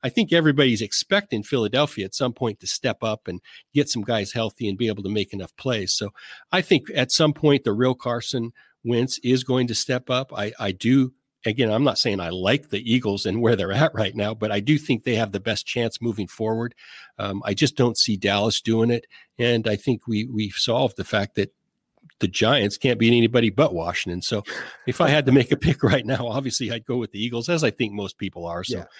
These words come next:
Speaker 1: I'm not going
Speaker 2: Yeah.
Speaker 1: out on a limb.
Speaker 2: I apologize. I meant to ask you one other thing too. What, and you said you watched Dwayne. What other, some of the other impressions maybe in general about what you've seen from Washington and just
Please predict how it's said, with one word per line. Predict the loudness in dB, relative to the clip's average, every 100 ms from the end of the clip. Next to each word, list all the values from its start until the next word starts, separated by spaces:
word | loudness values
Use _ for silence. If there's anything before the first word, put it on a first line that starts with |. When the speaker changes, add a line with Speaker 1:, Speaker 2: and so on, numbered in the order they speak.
| -8
Speaker 1:
I'm | 2
not | 2 4
going | 2 4
Speaker 2:
Yeah. |
Speaker 1:
out | 2
on | -2
a | -4
limb. | -6 -6 -10 _ _ _ _ _ -2
Speaker 2:
I | 0
apologize. | 2 2 4 4 4
I |
meant | 2 2
to | 2
ask | 2 0
you |
one | 0 0
other | 0
thing | -2 -4
too. | -2 -2
What, | 0 2 2 2
and | -4 -4
you |
said | 0 0 0
you |
watched | 0 0 0 -2
Dwayne. | 0 2 0 -6
What | -4 4 6
other, | 8 6
some | 2 2
of |
the | 4
other | 4
impressions | 0 0 -2 -2 -4 -4
maybe | -2 -2 -2 -4
in | -4
general | -4 -2 -2 -4
about | -4 -2 -2 -4 _ _ _ -6
what | -4
you've | -2 -4
seen | 0 0
from | 0 0
Washington | 2 2 0 -4 -2 -2
and | 0
just | 0 -2 -6